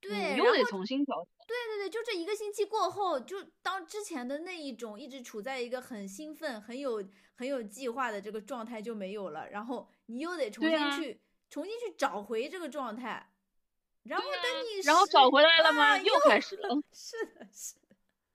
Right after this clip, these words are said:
Speaker 1: 是的，真的很烦，
Speaker 2: 对啊，所以女运动员，
Speaker 1: 嗯。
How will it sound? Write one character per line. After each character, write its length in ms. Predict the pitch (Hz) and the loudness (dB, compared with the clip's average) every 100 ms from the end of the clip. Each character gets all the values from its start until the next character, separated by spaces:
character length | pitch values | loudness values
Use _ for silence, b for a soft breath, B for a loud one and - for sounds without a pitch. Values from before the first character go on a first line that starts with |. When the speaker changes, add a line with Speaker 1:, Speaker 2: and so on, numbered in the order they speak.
| B B B B | B B B B
Speaker 1:
是 220 | - - | -14 -6
的， 120 | 403 349 | -2 -2
真 100 | 415 | 0
的 80 | 453 466 | 0 0
很 120 | 285 | -2
烦， 20 | 269 | 0
Speaker 2:
对 0 | |
啊， 0 | |
所 180 | 415 | 2
以 20 | 466 | 2
女 360 | 233 247 262 | 2 0 -2
运 60 | 427 | -4
动 160 | 440 285 | -4 -2
员， 180 | 339 | -2
Speaker 1:
嗯。 120 | 381 | -4